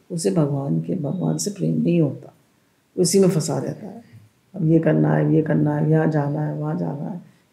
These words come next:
ये करना है, वो करना है। एक जगह बैठकर भजन करके भगवान में मन नहीं लगा पाता। जय विजय को सनकादि का शाप। भगवान के राजमहल के सातवें द्वार पर जीव को जय विजय रोकते हैं।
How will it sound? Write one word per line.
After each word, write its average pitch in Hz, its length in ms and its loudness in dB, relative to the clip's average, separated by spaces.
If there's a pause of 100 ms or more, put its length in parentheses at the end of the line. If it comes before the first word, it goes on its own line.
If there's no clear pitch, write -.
(100)
ये 165 120 4
करना 156 340 2
है, 165 120 0
वो 165 120 2
करना - 300 -4
है। - 140 -16 (360)
एक 190 200 6
जगह 170 300 6
बैठकर 175 340 2
भजन 160 340 2
करके 143 420 0 (400)
भगवान 151 280 0
में 147 80 0
मन 139 140 -2
नहीं 139 240 -2
लगा 165 180 2
पाता। - 500 -6 (1040)
जय 185 260 10
विजय 170 300 10
को 202 100 6
सनकादि 160 540 6
का 160 140 6
शाप। 113 280 -2 (1120)
भगवान 165 420 8
के 233 80 6
राजमहल 180 540 8
के 196 100 4
सातवें 165 480 4
द्वार 151 200 6
पर 160 460 0 (300)
जीव 170 420 2
को 185 100 8
जय 160 240 8
विजय 156 260 6
रोकते 143 400 -2
हैं। - 260 -8